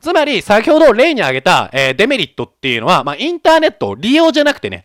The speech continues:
活用することで覆すことができるんですよ。つまり、上京しなくても、えー、地方で商売は成り立つんですよね。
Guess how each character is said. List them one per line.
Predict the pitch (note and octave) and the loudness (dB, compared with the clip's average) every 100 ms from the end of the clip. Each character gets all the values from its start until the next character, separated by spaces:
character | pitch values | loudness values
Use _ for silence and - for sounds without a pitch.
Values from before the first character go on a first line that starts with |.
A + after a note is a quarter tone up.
| - _ - | -20 _ -4
活 | A3+ D4 | -2 0
用 | D#4 D4+ | 0 0
す | C#4+ | -2
る | C#4+ | -2
こ | C#4 | -2
と | A3 | 0
で | D#3+ | -2
覆 | - C4 D4+ D#4+ | -6 -2 2 2
す | - | 0
こ | |
と | A2+ | -8
が | F#2+ | -6
で | C3 | -6
き | C3+ | -2
る | C#3+ | -4
ん | |
で | - | -4
す | |
よ。 | D#2 - _ _ - _ | -14 -16 _ _ -20 _
つ | - | -4
ま | F4 C#4+ | 0 0
り、 | C4+ - - | -2 -4 0
上 | C#4 F4 | 2 2
京 | E4 | 0
し | - B3+ | -2 0
な | - | 0
く | |
て | - C#3+ | 0 2
も、 | F3+ C3+ - | 4 2 -2
え | C#3 | -6
ー、 | |
地 | C3 D4 | -4 0
方 | F4 F#3 | 2 2
で | G3 | 0
商 | - C4+ | 4 4
売 | F#3 | 4
は | F#2 | -2
成 | A#2 E3 | -2 0
り | |
立 | G#3 G#3 G3+ | 0 -2 -2
つ | |
ん | G2 | -10
で | |
す | - | -12
よ | F#2+ | -6
ね。 | F3+ | -6